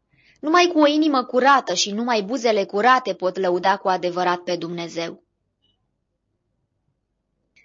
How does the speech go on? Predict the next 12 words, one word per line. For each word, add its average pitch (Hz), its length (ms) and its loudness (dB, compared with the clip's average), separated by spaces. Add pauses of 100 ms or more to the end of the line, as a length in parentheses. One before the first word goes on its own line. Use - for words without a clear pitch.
(120)
Cântarea 285 480 2
netezește 277 680 0
drumul 269 400 -4
pe 226 120 -4
care 208 260 0
Duhul 240 340 -6
lui 233 160 -4
Dumnezeu 208 500 0
vine 208 260 -4
în 196 80 -4
sufletul 196 640 -4
omului. 175 680 -4